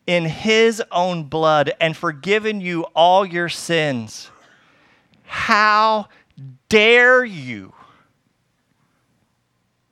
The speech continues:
refuse to forgive yourself? You see, the gospel of Jesus Christ calls us to recognize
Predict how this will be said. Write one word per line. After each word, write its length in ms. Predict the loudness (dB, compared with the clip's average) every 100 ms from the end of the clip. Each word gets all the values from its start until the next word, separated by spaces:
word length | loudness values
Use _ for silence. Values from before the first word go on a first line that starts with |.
| _ _
refuse 540 | -18 -18 -14 -12 -12 -12
to 160 | -18
forgive 340 | -18 -16 -16 -16
yourself? 600 | -16 -16 -16 -16 -20 -20 _ _ _ _ _ _ _ _ _ _ _ _ _ _ _ _ _ _ _ _ _ _ _ _ _ _ _ _ _ _ _ _ _ _ _ -20 _ _ _ _ _ _ _ _ _ _ _ _ _
You 140 | -12
see, 300 | -10 -10 -8
the 80 | -8
gospel 560 | -4 -2 -2 -6 -12 -10
of 100 | -10
Jesus 400 | -12 -14 -14 -16
Christ 380 | -10 -10 -10 -16
calls 500 | -8 -4 -2 -2 -4
us 320 | -6 -6 -14 -20 -20 -20 _
to 100 | -8
recognize 880 | -6 -4 -8 -10 -10 -4 -2 -2 -4